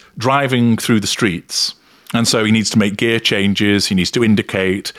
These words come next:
he's looking in the mirror, et cetera. So he needs to be present to guide it through there. When he's having sex,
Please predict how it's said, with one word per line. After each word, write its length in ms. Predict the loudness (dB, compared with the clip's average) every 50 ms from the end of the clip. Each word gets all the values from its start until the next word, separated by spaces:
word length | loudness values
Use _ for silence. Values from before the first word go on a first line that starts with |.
| -18 -20 -16 -8
he's 140 | -4 -2 -2
looking 240 | -2 0 0 0 2
in 100 | 2 2
the 80 | 2
mirror, 320 | 2 2 2 2 2 2 0
et 160 | 0 -2 -4
cetera. 480 | -4 -4 -4 -4 -4 -4 -4 -4 -4 -6 -10 -6
So 100 | -4 -2
he 80 | 0 0
needs 160 | 0 -2 -2
to 60 | -2
be 80 | -6 -4
present 460 | -2 -2 -2 -2 0 -2 -2 -4 -4
to 100 | -4 -2
guide 280 | -2 0 0 0 -2 -2
it 120 | -4 -2
through 240 | 0 2 2 2 2
there. 240 | 0 -2 -4 -8 -12 -16 -16 -14 -14 -14 -14 -4 -2
When 120 | 0 0
he's 120 | 2 2
having 260 | 2 2 2 2 0 0
sex, 720 | 2 2 2 2 0 -2 -4 -8 _ -14 -10 -10 -10 -10